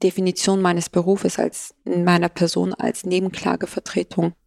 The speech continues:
befürwortige ich und setze mich dafür ein, dass diese Frage geklärt wird, wenn, wenn sie geklärt werden kann. Aber ich versuche dann auch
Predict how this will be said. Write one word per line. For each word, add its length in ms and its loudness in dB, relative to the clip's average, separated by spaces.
befürwortige 920 2
ich 640 0
und 640 -4
setze 340 -2
mich 140 -8
dafür 300 -6
ein, 200 0
dass 260 -4
diese 260 -4
Frage 640 -2
geklärt 680 -2
wird, 320 -2
wenn, 280 -2
wenn 300 -2
sie 240 2
geklärt 560 -2
werden 260 -2
kann. 340 0
Aber 180 -2
ich 120 -2
versuche 460 2
dann 360 -2
auch 520 0